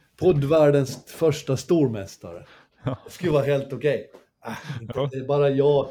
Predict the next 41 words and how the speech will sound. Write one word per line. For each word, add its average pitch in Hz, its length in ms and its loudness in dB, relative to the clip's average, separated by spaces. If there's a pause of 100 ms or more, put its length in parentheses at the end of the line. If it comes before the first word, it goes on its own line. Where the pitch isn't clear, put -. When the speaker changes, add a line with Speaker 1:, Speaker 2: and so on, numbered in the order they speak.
(220)
Speaker 1:
Jag - 240 -14
kallar 143 260 -6
mig 151 140 -6
stormästare, 135 680 -10
vad 139 120 -12
skulle - 180 -16
jag 120 80 -6
vara? 120 100 -14 (420)
Speaker 2:
Ja. 113 260 -8 (1000)
Speaker 1:
Men, 185 380 4
eh, 170 240 4
två 180 280 6
av 170 100 2
börsens 175 720 2
stormästare 139 1000 0
eller 123 180 0
superstjärnor 123 920 0
så 127 120 -6
heter 127 280 -2
Michael 131 420 0 (100)
Speaker 2:
Mm. 117 40 -12
Speaker 1:
Burry 151 400 2
och 131 260 -6
Cathy 131 340 -2
Wood, 147 320 -2
så - 160 -12
de 131 220 -6
säger 131 320 -4
mig 123 200 -8
mycket 127 460 -8
lite, 120 400 -8
men, 120 360 -12 (100)
men 120 260 -18
du 147 160 -10
kommer 147 240 -10
till 151 140 -10
upplysa 143 440 -10
mig 107 100 -12
om 107 120 -12
det 107 80 -10
här. 101 100 -10